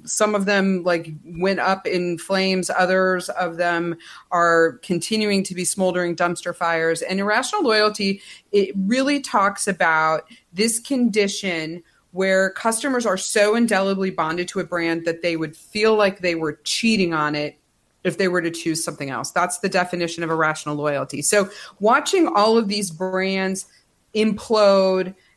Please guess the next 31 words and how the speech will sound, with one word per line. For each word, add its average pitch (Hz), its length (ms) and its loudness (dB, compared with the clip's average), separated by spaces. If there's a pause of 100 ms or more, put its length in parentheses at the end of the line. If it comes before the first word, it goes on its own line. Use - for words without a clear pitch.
and 180 260 -4
some 202 280 -2
of 185 160 -4
them, 180 520 0
you 185 140 -6
know, 175 160 0
like, 165 340 -4
blow 180 540 0
up 190 320 2
instantly, 170 1040 -2
and 175 320 -4 (240)
other 240 320 4
brands 175 880 -2 (300)
endure 202 640 4
lots 175 400 -2
of 180 220 -2
different 190 500 -4
types 180 460 -4
of 156 180 -4
turbulence, 185 960 -2 (540)
I 196 480 2
came 247 360 0
to 233 200 -2
understand 190 720 -2
what 185 160 2
are 240 80 0
the 269 80 -2
characteristics 202 960 0
of 180 300 -4
those 175 240 -2
brands 175 720 -2